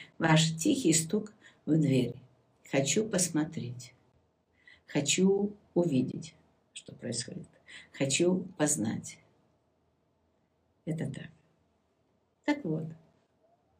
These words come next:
Первое, что стоит на пути, когда мы открыли эту дверь, это честность по отношению к себе.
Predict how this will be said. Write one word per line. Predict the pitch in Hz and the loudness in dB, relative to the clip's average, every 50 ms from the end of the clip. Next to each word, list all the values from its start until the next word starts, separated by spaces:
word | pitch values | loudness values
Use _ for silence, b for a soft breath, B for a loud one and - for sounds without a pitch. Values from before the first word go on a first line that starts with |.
| _ _ _ _ _ _ _ _ _ _ _ _ _ _ _ _ _ _ _ _ _ _ _ _ _ _ _ _ _ _ _ _ _ _ _ - | _ _ _ _ _ _ _ _ _ _ _ _ _ _ _ _ _ _ _ _ _ _ _ _ _ _ _ _ _ _ _ _ _ _ _ 4
Первое, | 190 175 170 135 120 123 120 120 117 117 - - - - _ _ _ _ _ _ _ _ _ - | 6 8 8 8 4 4 0 0 -2 -4 -6 -10 -14 -20 _ _ _ _ _ _ _ _ _ -8
что | - - - - - 160 | -8 -6 -4 0 0 0
стоит | 160 - - 151 160 165 156 156 - - | 0 2 2 4 6 6 6 4 4 2
на | 143 143 147 143 135 135 | 4 4 4 4 4 2
пути, | 135 139 143 135 - - - 113 | 0 -2 -2 -2 -2 -4 -4 -4
когда | 117 - 123 135 135 131 131 | -2 -2 -2 -2 0 0 2
мы | 135 135 127 127 | 2 4 2 2
открыли | 123 - - - - - 127 123 127 | 0 -2 -6 -6 -4 -4 -4 -4 -4
эту | 113 - - 131 131 - 110 | -6 -4 -4 -4 -4 -4 -8
дверь, | 120 120 123 151 185 214 - - b b b b b b b | -8 -6 -2 0 0 0 0 -2 b b b b b b b
это | - - 156 160 160 165 165 160 | -8 -4 -4 -2 0 0 0 2
честность | - - - - - - - - 165 165 - - - | 2 0 0 0 0 -2 -2 -4 -4 -4 -4 -6 -6
по | - | -8
отношению | 135 135 135 120 117 - - 123 127 143 143 156 | -8 -6 -4 -4 -4 -4 -2 -2 -4 -4 -4 -6
к | - | -8
себе. | - - - - - - 107 107 | -10 -10 -10 -10 -12 -12 -14 -14